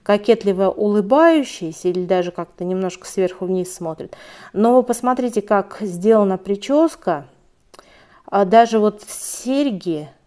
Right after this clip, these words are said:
заметно, видите? И ожерелье. Очень интересное такое решение.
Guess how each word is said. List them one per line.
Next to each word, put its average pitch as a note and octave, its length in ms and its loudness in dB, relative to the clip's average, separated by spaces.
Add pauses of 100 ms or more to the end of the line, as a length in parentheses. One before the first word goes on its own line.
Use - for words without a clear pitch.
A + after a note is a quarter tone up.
(180)
заметно, F3 800 -2 (160)
видите? A#3 500 -6 (520)
И A3+ 200 -2
ожерелье. F#3+ 840 2 (100)
Очень G3+ 480 0
интересное F#3 760 0
такое F3 340 -6
решение. E3+ 440 -6